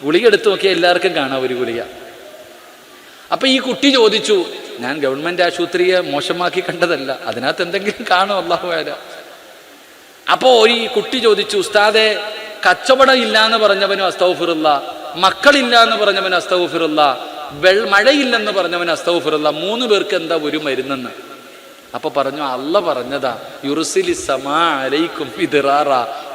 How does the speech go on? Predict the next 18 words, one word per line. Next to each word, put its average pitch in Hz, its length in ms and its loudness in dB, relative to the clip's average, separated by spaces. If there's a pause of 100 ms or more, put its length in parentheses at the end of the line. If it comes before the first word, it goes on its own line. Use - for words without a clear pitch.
വ 170 40 4
യുംതിദുക്കും 175 880 -2
ബി 165 160 -2
അംവാലിം 160 680 0
വ 147 60 -2
ബനീൻ." 127 360 -6 (160)
അള്ളയാ 180 500 0
പറഞ്ഞ 156 280 0
മരുന്ന്. 135 340 -4 (800)
അസ്തഗ്ഫിറുല്ലാ 196 680 0
പറയാനാ 160 400 0
പറഞ്ഞ. 151 320 0
മഴയില്ലേ, 175 800 0 (400)
കിണറ്റി 202 320 -2
വെള്ളമില്ലേ, 190 640 -2 (100)
അസ്തഗ്ഫിറുല്ലാ 226 680 -2
പറ. 190 260 -2 (1200)
ജോലിയില്ലേ, 233 840 4